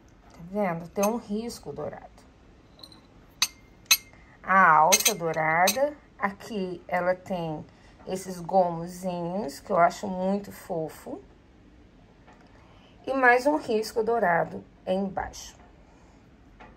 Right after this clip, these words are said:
Aqui tá o pires dela. O pires, ele é todo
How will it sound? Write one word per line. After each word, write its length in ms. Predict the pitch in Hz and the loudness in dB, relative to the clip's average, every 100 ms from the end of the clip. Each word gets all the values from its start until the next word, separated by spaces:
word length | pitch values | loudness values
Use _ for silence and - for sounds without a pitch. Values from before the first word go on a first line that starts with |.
| - - - - - - | -20 -20 -20 -20 -20 -16
Aqui 280 | - - 185 | -14 -10 -6
tá 180 | 180 170 | 4 4
o 80 | 170 | 4
pires 440 | - 185 175 220 | -4 -6 -6 0
dela. 500 | 247 262 277 320 415 - - - - - - - - - - - - - - - - - - - - - - - - - - - - - - - - | 8 10 10 8 2 -8 -20 -20 -20 -20 -20 -20 -20 -20 -20 -20 -20 -20 -20 -18 -18 -20 -20 -20 -20 -20 -20 -20 -20 -20 -20 -20 -20 -20 -20 -20 -10
O 100 | 226 | -10
pires, 920 | 202 - 220 156 - - - - - - - - | -8 -6 -4 -4 -6 -12 -14 -14 -16 -20 -18 -6
ele 160 | 196 | 2
é 80 | 185 | 2
todo 720 | 185 - - 220 - - 165 | 2 -2 0 2 0 -4 -8